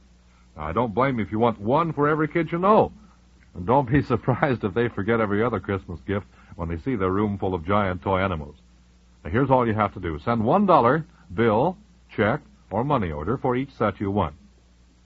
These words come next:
The address is Circus, box sixty-five, Beverly Hills. Enclose a dollar bill with your name and address to Circus, Box sixty-five, Beverly Hills. R C W Enterprises pays the postage.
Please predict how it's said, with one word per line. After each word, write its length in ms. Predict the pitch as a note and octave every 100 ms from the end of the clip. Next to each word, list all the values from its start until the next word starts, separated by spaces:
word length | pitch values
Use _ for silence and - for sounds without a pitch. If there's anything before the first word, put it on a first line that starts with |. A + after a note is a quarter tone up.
| -
The 80 | D2
address 380 | F2 D3+ F3
is 120 | D#3 B2+
Circus, 540 | F3 A3 D#3+ F#3 - - -
box 400 | F2 A#2+ F#3 - - -
sixty-five, 840 | E3 - G#3 F#3+ D#3+ A#2 A2 B2+ - _ _ F2+
Beverly 400 | A2 A#2+ B2+ A#2
Hills. 420 | A#2+ D#2 D2 C#2+ _ _ _ _ _ _ -
Enclose 420 | F#2+ F#2+ D3 D#3+
a 60 | D#3+
dollar 260 | D#3+ G3+
bill 260 | F3+ C#3+ C#3+
with 120 | C3+
your 140 | A#2 A#2
name 240 | G2 G2+
and 80 | A2+
address 280 | F2 F2 F2
to 80 | C#3+
Circus, 460 | - G3+ - F#2+ G#2+ - - _
Box 380 | D#2+ A2 B2+ - - -
sixty-five, 840 | D3+ D#3 - D3+ B2 G2+ F#2+ G2 F#2 - - -
Beverly 320 | F2+ F2+ F#2+
Hills. 420 | G#2 F2 C#2+ D2+ - _ _ -
R 220 | G2 A#2
C 140 | D3
W 380 | D3 D3+ D3+ D#3+
Enterprises 600 | E3 C#3+ B2+ F2+ F2 A2+ -
pays 240 | G2 F2+ E2+
the 80 | F2+
postage. 480 | B2+ G#2 - C#2+